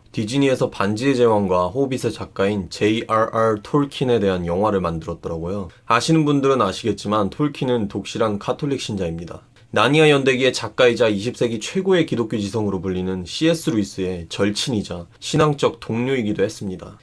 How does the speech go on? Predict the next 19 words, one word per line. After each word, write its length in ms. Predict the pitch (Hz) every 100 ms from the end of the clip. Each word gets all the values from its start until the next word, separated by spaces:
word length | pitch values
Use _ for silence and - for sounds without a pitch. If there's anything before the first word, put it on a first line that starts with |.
| _ -
기사가 340 | 120 143 147
제기하는 400 | 123 113 123 117
문제는 600 | 101 92 95 113 101 85
디즈니가 440 | - 110 131 135 127
의도적으로 760 | 110 117 143 117 95 107 98
톨킨이 480 | - 151 143 151 139
기독교인이었다는 840 | - 120 117 139 120 113 101 104
사실을 440 | 101 104 95 104 90
제거했다는 720 | - 107 123 139 139 120 107
점이었습니다. 720 | 101 92 87 - 90 90 90 - _ _
본격적으로 680 | 139 139 175 165 160 135 135
기사 300 | - 120 143
내용을 340 | 110 107 110 95
얘기하기 320 | 92 104 95
전에 340 | 87 92 98 -
톨킨의 440 | 147 147 160 151
기독교적 520 | 147 117 117 117 113 98
면모를 400 | 92 110 127 110
말씀드릴게요. 800 | 90 87 - 95 85 - 82